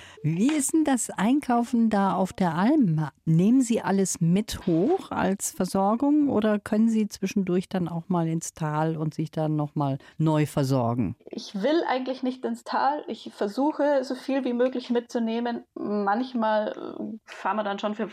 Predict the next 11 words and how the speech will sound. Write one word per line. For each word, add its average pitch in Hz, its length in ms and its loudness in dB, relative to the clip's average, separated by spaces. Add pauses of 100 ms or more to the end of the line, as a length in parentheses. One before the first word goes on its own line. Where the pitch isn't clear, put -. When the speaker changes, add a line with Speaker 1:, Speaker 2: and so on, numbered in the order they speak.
Speaker 2:
was - 180 -8
Frisches 254 500 -4
runter 233 360 -2
oder 226 160 0
man 226 140 -4
kann's 208 220 -6
organisieren, 202 540 -2
dass 196 160 -4
ein 196 100 0
Besuch 208 340 0
einfach 190 380 -4